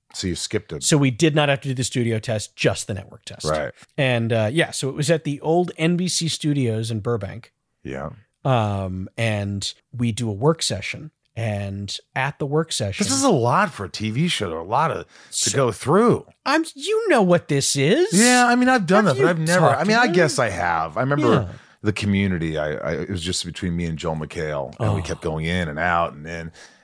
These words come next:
Speaker 1: And, uh, yeah, I remember going, "He's gonna get it. He's the part. I'm
Speaker 2: Yeah.
Speaker 1: not mature enough. He's gonna get," and he got it.
Speaker 2: Oh.
Speaker 1: I remember we've talked about that before when he was on the podcast.
Speaker 2: There you go.
Speaker 1: Uh, but go ahead.
Speaker 2: So, so yeah, so we're doing a little work session with all the actors, and, uh,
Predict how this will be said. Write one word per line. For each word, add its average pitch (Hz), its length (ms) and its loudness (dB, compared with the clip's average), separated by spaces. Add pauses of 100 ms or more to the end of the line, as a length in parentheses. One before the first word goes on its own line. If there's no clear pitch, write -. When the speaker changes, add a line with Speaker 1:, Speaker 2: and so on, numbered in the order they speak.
Speaker 1:
And, 73 340 -6
uh, 71 360 -2 (260)
yeah, 92 360 -4 (160)
I 107 140 -2
remember 113 320 -2
going, 90 380 -4 (180)
"He's 98 260 -2
gonna 71 160 -12
get 71 200 -8
it. - 100 -16
He's 113 280 -2
the 85 80 -10
part. 71 360 -6 (100)
I'm 104 140 0
Speaker 2:
Yeah. 104 60 2
Speaker 1:
not 101 140 0
mature 82 300 -8
enough. 69 260 -12
He's 107 140 -4
gonna 85 140 -8
get," 78 120 -14
and 87 80 -6
he 82 40 -8
got 113 220 -6
it. 101 60 -8
Speaker 2:
Oh. - 420 -16 (240)
Speaker 1:
I 90 60 -4
remember 85 360 -2
we've 73 240 -12
talked 73 240 -8
about 67 220 -12
that 62 100 -12
before - 300 -18
when 80 120 -8
he 90 60 -6
was 85 140 -6
on 76 60 -12
the 78 60 -10
podcast. 98 480 -8
Speaker 2:
There 85 120 -6
you - 120 -18
go. 110 140 -16 (140)
Speaker 1:
Uh, 104 160 2
but 101 100 0
go 107 120 0
ahead. 120 300 -4
Speaker 2:
So, 254 260 4
so 285 120 -4
yeah, 285 220 2
so 165 340 4
we're 165 180 2
doing 190 220 2
a 170 60 2
little 160 180 0
work 143 220 0
session 143 280 -2
with 117 80 -2
all 104 200 -2
the 127 120 -2
actors, 143 520 -6 (300)
and, 117 340 0
uh, 92 320 -2